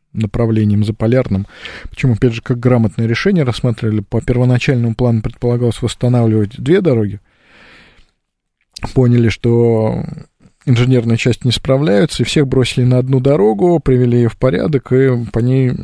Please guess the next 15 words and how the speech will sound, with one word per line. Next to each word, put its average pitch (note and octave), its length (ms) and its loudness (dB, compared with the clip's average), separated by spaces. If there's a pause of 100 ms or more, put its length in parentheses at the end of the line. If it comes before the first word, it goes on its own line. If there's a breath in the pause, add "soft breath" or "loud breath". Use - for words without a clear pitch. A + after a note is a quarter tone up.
добрались A2 720 0
до, A2 400 0 (340)
так - 180 -20
сказать, - 380 -20 (220)
э, - 840 -10
того A2 160 -6
же G2+ 120 -4 (500)
Пиццама, D3 880 0
э, A#2+ 40 -6
Лаустария, A#2+ 960 0
чтобы A2 760 -4 (2000)
разбить A2+ 460 0
немцев, C#3+ 340 0
заставлять A#2+ 560 0
расх-, A2 380 -4